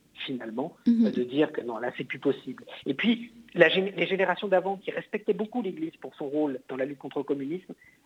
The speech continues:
Speaker 1: sont en train de perdre ce respect et de le perdre de manière rapide, euh,
Speaker 2: Mhm.
Speaker 1: en voyant l'attitude de l'Église.
Speaker 2: Et alors, le, le, l'Union européenne dans tout ça, qu'est-ce qu'elle peut faire concrètement ? Quelles actions est-ce qu'elle peut mener, euh,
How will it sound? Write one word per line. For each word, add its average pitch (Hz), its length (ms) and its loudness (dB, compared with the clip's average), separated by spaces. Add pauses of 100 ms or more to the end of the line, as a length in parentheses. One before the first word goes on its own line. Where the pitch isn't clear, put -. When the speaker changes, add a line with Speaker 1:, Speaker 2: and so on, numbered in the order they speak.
(140)
Speaker 1:
sont 160 220 -4
en 160 60 0
train 185 120 0
de 180 60 2
perdre 185 340 2 (160)
ce 135 60 -6
respect - 500 -10
et 160 80 -10
de 143 80 -2
le 143 80 2
perdre 180 300 2
de 151 60 -4
manière 147 280 -2 (100)
rapide, - 520 -2 (340)
euh, 104 200 0
Speaker 2:
Mhm. - 80 -2
Speaker 1:
en 151 100 6
voyant 143 560 2
l'attitude 139 420 -6
de 127 80 -6
l'Église. 113 220 -8 (1300)
Speaker 2:
Et 220 120 6
alors, 214 160 8
le, 226 340 8
le, 208 460 6
l'Union 269 360 10
européenne 262 460 8
dans 240 140 10
tout 233 160 2
ça, 285 240 2
qu'est-ce - 180 2
qu'elle 233 180 4
peut 214 280 4
faire 262 480 2
concrètement ? 240 640 6
Quelles 208 260 4
actions 247 420 4
est-ce 214 160 2
qu'elle 196 160 4
peut 233 260 6
mener, 220 560 8
euh, 180 120 4